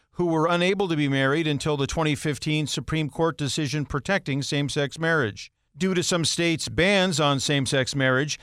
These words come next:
some L G B T Q veterans were unable to wed until the High Court's decision. The V A requires a marriage of eight years or longer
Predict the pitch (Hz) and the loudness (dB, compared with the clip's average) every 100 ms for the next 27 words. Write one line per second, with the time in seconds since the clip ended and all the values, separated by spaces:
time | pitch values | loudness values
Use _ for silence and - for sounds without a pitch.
0 | - - 175 151 151 127 143 139 135 - | -14 -4 0 2 2 2 0 0 -2 0
1 | 139 - 147 139 135 143 143 143 113 135 | -2 0 -2 0 0 2 2 0 0 0
2 | 139 131 131 131 131 - 123 180 170 147 | 0 2 0 0 -2 -2 0 2 2 0
3 | 143 - _ 156 135 143 139 127 139 135 | -6 -14 _ -6 -2 0 0 2 0 0
4 | 131 120 - - 123 165 139 113 - - | -2 -2 -2 -6 -2 0 0 -2 -6 -14
5 | _ - 120 135 131 127 117 113 147 139 | _ -6 -2 0 2 2 0 0 2 4
6 | 131 117 127 135 135 127 113 120 104 - | 4 2 0 2 2 0 0 -4 -6 -4
7 | 147 135 135 139 131 127 120 160 202 147 | -2 0 0 0 0 -2 0 2 2 2
8 | 151 | 0